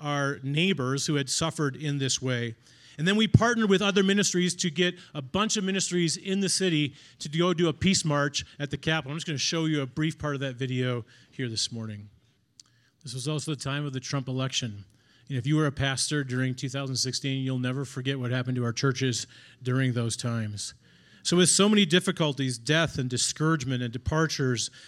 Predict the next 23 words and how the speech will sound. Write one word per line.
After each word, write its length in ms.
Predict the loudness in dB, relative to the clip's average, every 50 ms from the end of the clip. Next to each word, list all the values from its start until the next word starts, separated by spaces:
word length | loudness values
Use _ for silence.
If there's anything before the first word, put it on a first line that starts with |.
| -18 _ -4
division 580 | -4 -2 2 4 4 4 4 4 2 2 2
and 220 | 0 0 -2 -2 0
discord, 680 | 2 4 4 2 2 0 0 0 2 0 0 -2 -4 -8 -16 -20 -14 -8
we 80 | -4 -2
began 300 | 0 2 2 2 4 4
to 80 | 4
really 220 | 4 6 6 4 4
question 340 | 2 0 0 0 0 -2 -2
ourselves. 720 | -2 -2 -2 -2 -2 -2 -2 -4 -4 -4 -4 -4 -4 -4 -6 _ _ _ _ _ _ _ _ _ -8
Our 120 | -4 -4 -2
attendance 380 | 0 2 2 2 2 0 0
was 140 | -2 -2 -2
the 60 | 0
lowest 320 | 0 2 2 2 2 0 0
it 80 | -2
had 80 | -2 -2
ever 180 | -4 -4 -6
been. 380 | -6 -6 -6 -6 -6 -8 -12 -16 -20 _ _ _ _ _ _ _ _ _ _ -8
Was 160 | -6 -2 0
this 280 | 0 0 0 0 -2
experiment 640 | -4 -6 -4 -2 -2 0 2 4 4 4 2 0 0 0
called 240 | 0 -2 -2 -2
Providence 480 | -2 0 0 0 2 2 0 0 -2